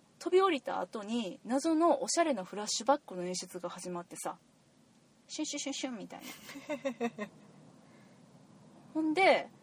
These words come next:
Speaker 1: フラッシュバックを挟みながら、こ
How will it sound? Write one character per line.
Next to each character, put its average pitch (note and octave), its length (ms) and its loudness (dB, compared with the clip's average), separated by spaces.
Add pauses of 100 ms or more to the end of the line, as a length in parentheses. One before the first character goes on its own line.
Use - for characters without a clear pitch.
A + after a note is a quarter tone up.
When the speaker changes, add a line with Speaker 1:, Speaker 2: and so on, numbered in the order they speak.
Speaker 1:
フ - 100 -8
ラ D4+ 80 2
ッ - 20 -4
シ - 120 0
ュ - 40 0
バ - 60 8
ッ - 60 -6
ク - 100 -4
を F#3+ 40 0
挟 B3 280 -2
み B3+ 100 2
な B3+ 140 0
が F3+ 120 -2
ら、 G3 300 2 (460)
こ G3+ 420 -4